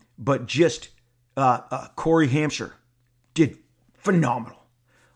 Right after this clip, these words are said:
Um, Slings Inc as, as, as good as Scott Williams. I mean, the, the, the Dan Fraga, Marat Michaels,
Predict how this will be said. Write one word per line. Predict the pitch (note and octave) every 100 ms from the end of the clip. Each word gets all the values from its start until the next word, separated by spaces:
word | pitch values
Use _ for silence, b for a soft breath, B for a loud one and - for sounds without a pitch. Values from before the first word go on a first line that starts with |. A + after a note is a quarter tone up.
| _
Um, | C3 A#2+ G2+ -
Slings | - - F3 F3 C3
Inc | D#3 D#3 - _
as, | D3 C3 F#2+ -
as, | B2+ G#2+ -
as | A#2+
good | G2 D#3
as | C#3
Scott | - C3+ A#2
Williams. | A2+ G#2 F#2 -
I | C#3+
mean, | C#3 B2+ B2+
the, | C3+
the, | C3
the | - A#2 - -
Dan | A#2 E3+ D#3+
Fraga, | - D#3 B2+ -
Marat | B2 C3 C#3+ C#3+
Michaels, | C#3 C#3+ A#2+ F2+